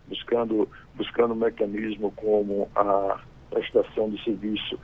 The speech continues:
virtuais, tá? O pagamento em dias dos servidores, que é bem importante, que traz a tranquilidade para quem faz acontecer o serviço da, da prefeitura, como também injeta com,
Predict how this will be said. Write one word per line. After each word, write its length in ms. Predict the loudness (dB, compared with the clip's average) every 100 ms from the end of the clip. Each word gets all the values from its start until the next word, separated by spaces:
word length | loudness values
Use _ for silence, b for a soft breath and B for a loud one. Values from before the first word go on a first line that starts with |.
| B B B 2
virtuais, 920 | 4 4 4 6 8 8 6 4 -4 -14 -10
tá? 300 | -4 -2 -2 -6 B B -18
O 60 |
pagamento 800 | 0 2 2 -2 -2 -2 -2 -4
em 120 | -8
dias 260 | -2 0 0
dos 180 | 0 0
servidores, 880 | 0 -2 -8 -2 2 4 4 2 2
que 80 | 2
é 40 |
bem 180 | 4 2
importante, 640 | 2 4 4 6 4 4
que 80 | -2
traz 440 | 0 8 8 8 4
a 40 |
tranquilidade 800 | 0 -2 -6 -6 -8 -2 0 0 0
para 100 | -6
quem 240 | -6 -8 -8 2
faz 300 | 4 4 4
acontecer 720 | -2 -2 -6 -4 -6 -4 -2
o 80 | -2
serviço 480 | -2 -4 -4 -4 -4
da, 220 | -2 0 -2 B B B 0
da 120 | 0
prefeitura, 720 | 2 0 2 0 4 6 6
como 220 | 6 4
também 460 | 6 4 4 2 2 B B -4
injeta 800 | 0 2 8 10 10 6 2 2 B B B B B
com, 160 | -4